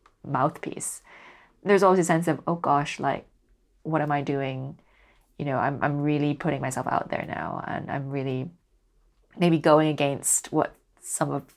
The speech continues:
the things that my parents, we probably, you know, they'd be content for me to write poetry, but not to speak about being queer. Maybe, maybe that's one step too far, but,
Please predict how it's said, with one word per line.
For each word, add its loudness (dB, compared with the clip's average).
the 2
things -4
that -4
my -2
parents, -6
we -2
probably, 0
you 4
know, 4
they'd 4
be 6
content 2
for -2
me -2
to 0
write 2
poetry, 0
but -2
not -2
to -6
speak 0
about 2
being -8
queer. -6
Maybe, -2
maybe 2
that's 4
one 2
step -2
too 0
far, 6
but, 2